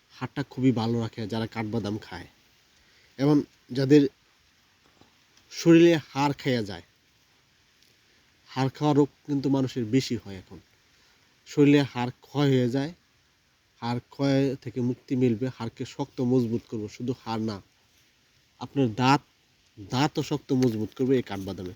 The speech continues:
খুবই উপকারিতা। এবং অনেকে দেখবেন শরীর খুবই দুর্বল লাগে, শরীর ক্লান্ত লাগে, শরীরে শক্তি পান না, নিশক্তি লাগে, যে একটা কাজ করার ক্ষমতা দিন দিন কমে যাচ্ছে, মানে কর্মক্ষমতাটা কমে যাচ্ছে।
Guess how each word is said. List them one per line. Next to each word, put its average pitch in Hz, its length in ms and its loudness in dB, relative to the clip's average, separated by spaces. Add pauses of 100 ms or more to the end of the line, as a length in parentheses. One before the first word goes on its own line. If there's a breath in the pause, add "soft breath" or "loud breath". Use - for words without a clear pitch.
খুবই 165 200 -2
উপকারিতা। 147 500 -4 (1300 soft breath)
এবং 160 300 6
অনেকে 160 320 2
দেখবেন 123 340 2
শরীর 143 240 0
খুবই 131 240 0
দুর্বল 127 420 2
লাগে, 120 580 -2
শরীর 123 320 -6
ক্লান্ত 123 380 -4
লাগে, 113 400 -2
শরীরে 131 280 -2
শক্তি 135 360 -2
পান 120 200 -4
না, 120 120 0
নিশক্তি 123 500 -2
লাগে, 104 340 -6 (380)
যে 131 100 -6
একটা 127 220 -8 (100)
কাজ 147 280 -8
করার 127 280 -4
ক্ষমতা 139 440 -6
দিন 120 280 -4
দিন 127 160 -4
কমে 143 220 -6
যাচ্ছে, 123 340 -8 (320)
মানে 127 140 -4
কর্মক্ষমতাটা 151 720 -2
কমে 151 260 -4
যাচ্ছে। - 320 -8